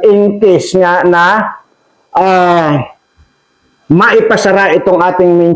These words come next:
channel na ito. Yan po yan, yung June Birana Vlogs na yan. Ayan po, nandyan sa screen. I-subscribe din po ninyo yan dahil if ever na isara man nila itong Birana Live Studio T V, tuloy pa rin po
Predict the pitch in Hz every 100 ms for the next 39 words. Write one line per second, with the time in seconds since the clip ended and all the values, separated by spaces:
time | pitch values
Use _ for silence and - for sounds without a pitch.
0 | 175 170 165 160 147 165 135 - _ _
1 | _ _ _ _ _ _ - 214 220 262
2 | 226 202 214 202 160 214 254 262 269 -
3 | - _ 147 175 214 208 208 196 175 185
4 | - 175 170 185 190 196 170 165 170 170
5 | 156 - 165 147 120 110 _ _ _ _
6 | _ 381 392 466 427 - - - 427 175
7 | 202 202 196 190 190 185 175 175 247 202
8 | 196 180 180 180 - _ _ 190 202 -
9 | - 277 311 254 269 240 247 220 220 226
10 | 220 214 220 214 202 165 - - - -
11 | _ _ - _ _ - 214 240 226 190
12 | 220 220 220 214 208 185 - 208 185 208
13 | 202 185 175 170 - 220 226 226 220 226
14 | 214 214 208 208 202 185 - -